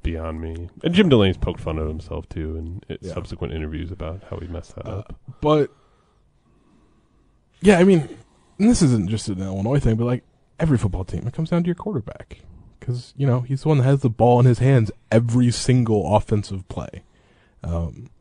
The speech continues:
Speaker 2: whether he's throwing it or handing it off to a running back. Um, and I don't know what, what Illinois is gonna do. I mean,
Speaker 1: You would have to imagine Tommy DeVito's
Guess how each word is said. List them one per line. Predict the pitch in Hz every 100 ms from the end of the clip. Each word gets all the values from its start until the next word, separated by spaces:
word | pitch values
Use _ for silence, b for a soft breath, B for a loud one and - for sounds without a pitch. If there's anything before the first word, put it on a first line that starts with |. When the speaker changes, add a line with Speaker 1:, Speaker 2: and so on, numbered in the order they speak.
| _
Speaker 2:
whether | 92 92
he's | 87 90 -
throwing | 117 131 127
it | 120 -
or | - 92 92 90 92 -
handing | 104 98
it | 98
off | 85 85 -
to | - 85
a |
running | 76 62 65
back. | 65 60 - - B B B B B B
Um, | 117 65 - - - _ _ _ _ _ _ _ _ -
and |
I | 165
don't | 196
know | 190
what, | 180 151
what | 143
Illinois | 156 156
is | 139
gonna | 139 127
do. | 143 92
I | -
mean, | 107 107 104 - - - _ _ _ _ _ - - - - _ _ b b b b b b b b b b _ _ _
Speaker 1:
You | -
would | 104
have | 113 -
to |
imagine | 98 90 85 82 78
Tommy | 82 80
DeVito's | 78 80 76 71 71 - -